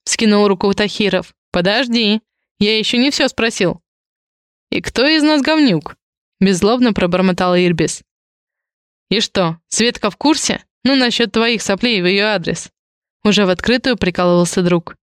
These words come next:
«Шутишь? Она ж не поверит. Или рванёт на другую планету», скривился Демид. «А, ну да, я бы тебе тоже не поверил», усмехался Тахиров. «Бага, будь человеком, а?»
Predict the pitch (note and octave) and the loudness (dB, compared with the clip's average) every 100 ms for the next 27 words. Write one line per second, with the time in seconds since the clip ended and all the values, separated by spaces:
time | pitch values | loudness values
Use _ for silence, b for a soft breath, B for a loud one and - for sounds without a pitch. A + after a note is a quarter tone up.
0 | _ - - G3 G#3 - - - _ _ | _ 0 2 2 0 -2 -4 -8 _ _
1 | - G#3 G3+ G3+ F#3+ A#3 A#3+ G3+ - _ | -2 0 0 0 0 0 0 0 -4 _
2 | _ _ - B3 C4 B3 B3 C4+ A3+ G3+ | _ _ -2 0 2 2 2 0 2 2
3 | G3 G#3+ G#3+ G#3+ B3 B3+ F3+ - F3+ _ | 4 2 2 2 2 2 0 -4 -6 _
4 | _ _ - F#3+ F#3 F3+ - F3 F#3 F#3 | _ _ -2 0 2 0 0 2 4 4
5 | E3 _ _ _ _ _ _ - A3 G#3+ | 2 _ _ _ _ _ _ -4 0 2
6 | F#3 F#3+ A3+ A3 F#3+ E3 - _ G#3 G#3 | 2 2 2 0 -4 -6 -12 _ -4 -2
7 | A#3 A3 A#3+ A3 G#3+ A#3 G3+ G#3+ G#3 E3+ | -2 -2 -2 0 2 2 2 2 2 0
8 | E3+ - _ _ _ _ _ _ _ _ | -2 -6 _ _ _ _ _ _ _ _
9 | _ - G#3 G#3 F#3+ G3 - F#3+ G3 - | _ -4 -2 0 0 -2 -2 -2 -2 0
10 | G3 F3+ - _ _ _ _ _ F#3 F#3+ | 0 -2 -6 _ _ _ _ _ -2 0
11 | F3+ E3+ - - _ G#3 C4 - A#3 G3+ | -2 -4 -6 -8 _ 0 0 0 0 2
12 | G#3+ E3+ F3+ F#3+ G#3+ | 0 0 0 0 -2